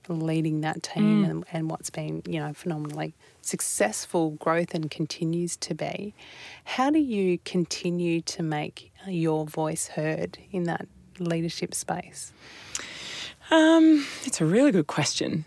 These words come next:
Speaker 2: It's, um, I don't know, it's, it's, it's a challenge, uh, for any business, I guess. We, we go through a lot of change, and, um, if you can't cope with change, our business is not for you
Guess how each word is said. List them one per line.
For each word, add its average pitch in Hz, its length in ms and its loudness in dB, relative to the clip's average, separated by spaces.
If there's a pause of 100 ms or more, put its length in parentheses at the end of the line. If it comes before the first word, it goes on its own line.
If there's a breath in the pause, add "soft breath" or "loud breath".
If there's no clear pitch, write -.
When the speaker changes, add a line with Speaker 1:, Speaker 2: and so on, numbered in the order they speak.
(100)
Speaker 2:
It's, - 440 2
um, 151 580 6 (1080 soft breath)
I - 60 -8
don't 370 140 0
know, 403 80 2
it's, 311 100 2
it's, - 480 0 (580)
it's 294 240 4
a 311 60 2
challenge, 294 800 4 (1500)
uh, 165 220 6
for - 180 2
any 165 200 6
business, 208 360 2
I 160 60 2
guess. - 320 -2
We, 175 340 4 (260 soft breath)
we 202 120 4
go - 160 6
through 180 240 4
a - 20 4
lot 151 240 4
of 147 80 2
change, 147 580 0
and, 151 440 4
um, 151 440 4 (540 loud breath)
if - 180 2
you 170 120 4
can't 202 400 2
cope - 300 4
with 165 160 0
change, 180 360 4
our 156 140 4
business 139 320 2
is 139 100 0
not 147 140 0
for - 80 -2
you 135 220 2